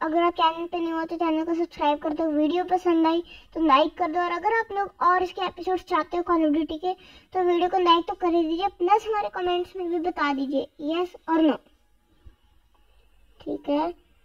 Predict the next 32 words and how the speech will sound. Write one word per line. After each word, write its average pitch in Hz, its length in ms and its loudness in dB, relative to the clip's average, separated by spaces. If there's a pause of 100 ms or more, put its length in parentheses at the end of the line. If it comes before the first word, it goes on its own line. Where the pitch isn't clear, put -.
(920)
कोई - 140 -8
बंदा 294 400 -4
नहीं 285 200 -2
है 277 100 0
भाई, 302 340 -2 (480)
वो 277 220 -2
रहा, 277 140 -2
वो 254 180 -2
रहा, 277 160 -2
वो - 120 -8
रहा 294 140 -2
नीचे। 294 380 -4 (840)
मैंने 311 260 -2
इसको 359 200 -6
map 320 240 -2
में 339 100 -2
ना 370 140 0
देख 320 240 2
लिया 294 180 0
था 294 120 -6
कहाँ 285 240 -4
गया, 311 200 -2 (1400)
पता 311 280 -4
चला 311 260 -4
पीछे 330 300 -6
से 302 100 -2
आके 294 180 -4
मार 269 220 -6
दिया। - 260 -12
अरे 359 100 4
भाई 339 200 2
साहब, 285 240 -6